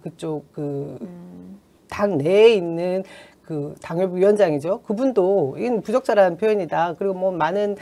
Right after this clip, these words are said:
Speaker 1: 논평가들도 이 말은 너무 잘못됐단 말을 하는데, 그 당시 바로 조수진 의원이 사과를 하지 않았어요.
Speaker 2: 네.
Speaker 1: 어,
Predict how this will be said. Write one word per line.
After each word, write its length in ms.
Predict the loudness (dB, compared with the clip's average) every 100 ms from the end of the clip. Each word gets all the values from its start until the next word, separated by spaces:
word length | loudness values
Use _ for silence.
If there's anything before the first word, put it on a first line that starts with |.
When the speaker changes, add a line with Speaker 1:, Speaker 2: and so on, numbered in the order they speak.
| -16 _
Speaker 1:
논평가들도 680 | -4 -2 2 4 2 -2
이 120 | -2 0
말은 260 | 0 0
너무 220 | 0 0
잘못됐단 580 | 0 -2 -2 -2 0 0
말을 240 | 0 -2 -2
하는데, 520 | -2 -2 2 2 2 -6 -20 -20 _
그 160 | 2 6
당시 340 | 6 6 0
바로 400 | 4 4 6 4
조수진 460 | 2 -6 -6 -4 -2
의원이 460 | -4 -4 -4 -6 -8 _
사과를 440 | 0 4 6 6
하지 200 | 4 0
않았어요. 460 | 0 2 0 -2 -6 -10 -14
Speaker 2:
네. 240 | -12 -12 -16 -12 -6
Speaker 1:
어, 360 | -2 -2 -4